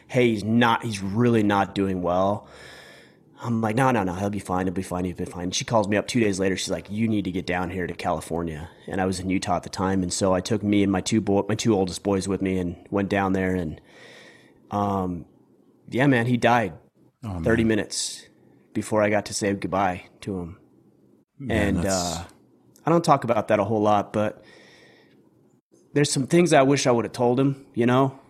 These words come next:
Speaker 1: and I'm, I'm sure there's some things that he wished he would have told me.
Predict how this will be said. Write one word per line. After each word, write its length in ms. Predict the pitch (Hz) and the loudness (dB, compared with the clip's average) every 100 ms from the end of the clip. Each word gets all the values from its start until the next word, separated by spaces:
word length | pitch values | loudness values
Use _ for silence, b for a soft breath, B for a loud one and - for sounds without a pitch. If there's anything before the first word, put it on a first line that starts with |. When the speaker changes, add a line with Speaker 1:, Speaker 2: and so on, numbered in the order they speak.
| _ - | _ -2
Speaker 1:
and 180 | 123 | 0
I'm, 100 | 123 113 - - | 0 -2 -6 -2
I'm 120 | 135 | -2
sure 200 | 131 165 | 2 4
there's 180 | 156 135 | 4 2
some 120 | 131 | 0
things 280 | 113 135 131 | 2 4 4
that 120 | 107 | 0
he 160 | 101 135 | 2 4
wished 240 | 131 - | 4 2
he 60 | 131 | 0
would 80 | 107 | -2
have 80 | - | -2
told 280 | 120 104 107 | -2 0 0
me. 340 | 113 123 | 2 0